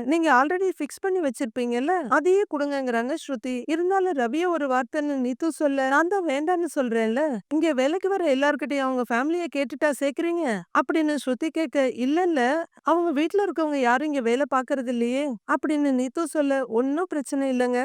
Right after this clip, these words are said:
என்ன அப்பாயிண்ட் பண்ணுங்க, எந்த ப்ராப்ளமும் நடக்காது, ரவியை நான் ஹேண்டில் பண்ணிக்கிறேங்கிறாங்க" ஸ்ருதி. "ம், ஓகே,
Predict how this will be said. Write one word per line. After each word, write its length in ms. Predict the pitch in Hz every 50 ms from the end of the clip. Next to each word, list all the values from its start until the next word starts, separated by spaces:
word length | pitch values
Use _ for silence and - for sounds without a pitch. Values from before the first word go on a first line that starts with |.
| 320 320 -
என்ன 180 | - 311 302 302 269
அப்பாயிண்ட் 400 | 247 - 330 359 381 359 330 311
பண்ணுங்க, 280 | 269 262 262 254 247 254 247 - 240
எந்த 220 | 285 294 320 370 403 -
ப்ராப்ளமும் 520 | 294 269 262 247 285 294 302 349 349 294 254
நடக்காது, 460 | 233 247 226 262 240 233 214 233 233 226 190 -
ரவியை 320 | 311 320 370 381 370 330
நான் 240 | 277 254 269 320 320
ஹேண்டில் 340 | 320 311 302 320 320 277 -
பண்ணிக்கிறேங்கிறாங்க" 760 | 254 240 247 220 254 233 233 240 233 220 226 226 233 262 320 320
ஸ்ருதி. 420 | - - 277 269 226 - 254 247 247 247 - - 294
"ம், 260 | 349 403 427 392 302 254 - -
ஓகே, 320 | 294 339 302 - 320 294